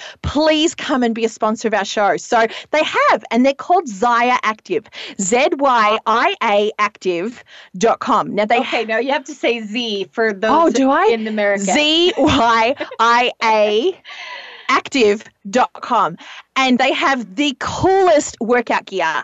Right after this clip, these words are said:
Speaker 1: I not only love their sports bra, but I love everything that they do. I've completely redone all my fitness wardrobe. I love it. Check it out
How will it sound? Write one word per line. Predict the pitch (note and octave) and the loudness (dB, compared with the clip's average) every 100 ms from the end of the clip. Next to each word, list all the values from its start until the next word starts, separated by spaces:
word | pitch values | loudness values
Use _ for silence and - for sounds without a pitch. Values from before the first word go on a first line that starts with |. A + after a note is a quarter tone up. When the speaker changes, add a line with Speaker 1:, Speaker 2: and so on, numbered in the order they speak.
| - | -2
Speaker 1:
I | A3 | 0
not | A3+ A#3+ C#4 | 2 2 2
only | D4+ C#4+ | 2 0
love | B3 A#3 A#3 A#3+ - - - | 2 4 4 0 -8 -20 -6
their | G#3+ A#3 | 0 0
sports | - G#3+ - | 0 -2 -2
bra, | - F3+ E3+ - _ - | -2 0 0 -2 _ -2
but | A3+ | 0
I | |
love | A3+ A3+ A3 - | 2 2 0 0
everything | C4 B3 B3+ C4 A3+ | -2 0 -2 0 2
that | G#3 | 2
they | G3+ | 0
do. | G3+ G3 F#3+ F3+ D#3 | -2 -4 -4 0 2
I've | G#3 - | 0 -2
completely | A3+ - B3+ B3 | -6 -4 -4 -2
redone | G#3 A3 A3 D4+ | -2 0 0 0
all | B3 A#3 | 2 2
my | A3 | 2
fitness | G#3+ G#3 F#3 F#3 | -2 -4 -6 -4
wardrobe. | F#3+ F3+ E3+ F3 - - - | -4 0 0 0 -8 -10 -2
I | G#3 | 0
love | A3 A#3+ A3+ | 2 2 2
it. | G#3 - | 0 -2
Check | D#4 C4 | -4 0
it | D4 | 2
out | G#3 G3+ | 2 2